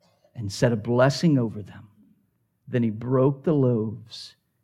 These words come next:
and gave them to the disciples to set before the crowd." And then I love these words from verse seventeen. "And they all ate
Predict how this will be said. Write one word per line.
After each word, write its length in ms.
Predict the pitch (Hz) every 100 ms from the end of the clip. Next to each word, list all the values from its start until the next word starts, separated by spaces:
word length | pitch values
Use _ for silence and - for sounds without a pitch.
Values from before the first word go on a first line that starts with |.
| _ _
and 180 | 110 107
gave 300 | 120 131 139
them 140 | 151
to 120 | 143 151
the 100 | 156
disciples 680 | 156 - 113 107 - 101 -
to 100 | -
set 360 | - 113 -
before 640 | - 123 - 110 110 107 107 - _ _ _ _ _ _ _ _
the 60 | -
crowd." 500 | - - - - _ _ _ _ _ _ _ _ _ _ _ _ _ _ _ _ _ _ _ _ _ _ _ _ _ _ _ _ -
And 80 | 104
then 80 |
I 60 | 107
love 340 | 110 117 127
these 260 | 117 127 117
words 680 | 117 120 120 117 110 - - _ -
from 160 | 117
verse 220 | 110 113
seventeen. 640 | - 113 110 - 87 - - _ _ _ _ _ _ _ _ _ _ _ _ _
"And 140 | -
they 200 | 90 87 - -
all 720 | 117 123 135 131 135 127 - _ _ -
ate 460 | 110 73 - -